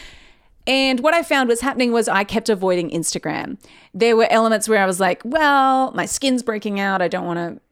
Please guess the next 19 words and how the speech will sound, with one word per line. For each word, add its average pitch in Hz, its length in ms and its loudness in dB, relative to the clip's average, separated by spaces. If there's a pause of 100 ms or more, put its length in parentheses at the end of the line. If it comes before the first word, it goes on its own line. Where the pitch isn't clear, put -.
show 175 320 0
up. 170 340 -2
My 170 180 -6
hair 208 260 0
doesn't 196 240 -4
look 185 120 -8
so 190 220 -2
good." 175 260 -2
They're 214 200 2
all 240 100 2
vanity, 165 460 -4
really. - 320 -2 (320)
<laughs> 254 120 -2 (280)
But 262 140 -2
then 285 140 2 (300)
there 320 100 0
was 302 80 0
also 339 280 2
like, 302 240 2